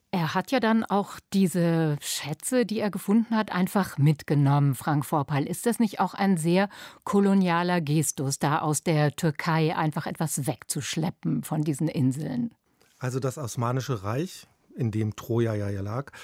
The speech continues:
Speaker 2: ist erstmal selbst ein großes Kolonialreich. Ja? Also wenn man ins archäologische Museum von Istanbul heute geht, da stehen ja sehr viele Sachen aus Tunesien, aus Istanbul. Also natürlich ist das Osmanische Reich selbst eine Kolonialmacht. Das lässt sich aber auch nicht so einfach bestehlen, ein solches Reich. Ja?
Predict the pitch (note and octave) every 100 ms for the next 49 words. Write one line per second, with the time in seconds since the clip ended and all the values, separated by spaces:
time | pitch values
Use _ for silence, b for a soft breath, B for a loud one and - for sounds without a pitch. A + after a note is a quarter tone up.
0 | B B B B - A#2 - A#2+ A#2+ A#2+
1 | A#2 B2 G#2+ A2+ A#2+ B2 A2 A2+ C3 G2+
2 | G2 F#2+ A#2 C3 G#2+ A2 A2+ A2 G#2 -
3 | B B B A#2 A#2+ A2 A#2+ A#2+ C#3 -
4 | B2 C#3+ A2+ A2 B2 - B2 A#2 C#3+ B2+
5 | C3 B2+ B2+ A#2+ B2 A2 A#2+ A#2+ A2 A2+
6 | A#2+ A#2+ G#2+ A#2+ B2 G#2+ - A#2 B2 A#2+
7 | A#2+ G#2+ C3+ - A#2+ A2 A#2 B B B
8 | B A#2+ A2 A2+ B C3+ - B2+ B2 -
9 | - A#2 D3 B2 B2 A#2 A#2 G#2+ G#2+ A2
10 | - A#2+ - A2 A2 A#2+ B2 A2 - -
11 | B B B - C#3+ F3 F3+ C4 A3+ D#3+
12 | C3+ - D#3 - D3+ C3+ C3+ B2 C3 C#3
13 | B2+ A2+ - A#2 - E3+ F3 D3 A#2+ A2
14 | A2 A#2+ - - G#2 G2 A2+